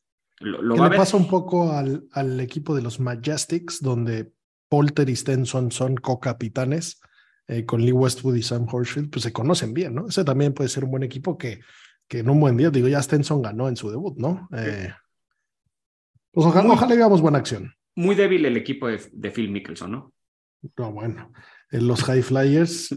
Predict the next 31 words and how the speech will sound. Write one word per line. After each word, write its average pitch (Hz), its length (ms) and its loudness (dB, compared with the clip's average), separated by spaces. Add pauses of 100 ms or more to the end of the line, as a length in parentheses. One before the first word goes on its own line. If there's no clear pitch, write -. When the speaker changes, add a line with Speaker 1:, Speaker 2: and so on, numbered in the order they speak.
Speaker 2:
<laughs> - 120 -20
Phil 147 200 2
Mickelson, 160 640 2
Cameron 143 420 -2
Tringale, 139 640 -2
James 131 440 -4
Piot 127 500 -8 (120)
y 120 100 -2
Brendan 120 420 0
Steele. 151 500 -2 (440)
Pues - 100 -18
creo 127 120 -2
que - 80 -8
Steele 131 280 2
es - 100 -4
el 117 60 0
bueno. 120 360 0 (360)
Pero 131 140 2
bueno, 139 300 4
yo 170 140 6
creo 180 140 4
que, 131 320 -4 (260)
o 135 120 -2
sea, 131 120 -4
metería 131 380 2
mi 160 80 4
dinero 139 500 0
a 127 160 -8
que 123 120 -8
el 110 120 -8
peor 127 560 0